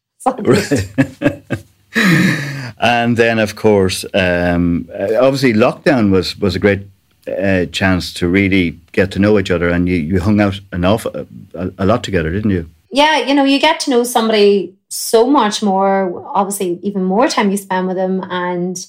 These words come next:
Speaker 1: um, Simon and I, we just tried to, I suppose, make the best out of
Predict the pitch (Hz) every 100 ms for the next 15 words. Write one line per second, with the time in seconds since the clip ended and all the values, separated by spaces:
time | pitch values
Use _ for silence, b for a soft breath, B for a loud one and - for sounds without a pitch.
0 | _ _ _ _ - 202 196 196 196 196
1 | 196 - - _ _ _ - - 233 220
2 | 208 202 214 214 214 208 202 202 - 196
3 | 202 196 - 208 196 196 220 202 208 202
4 | 208 202 202 202 196 220 - - 196 196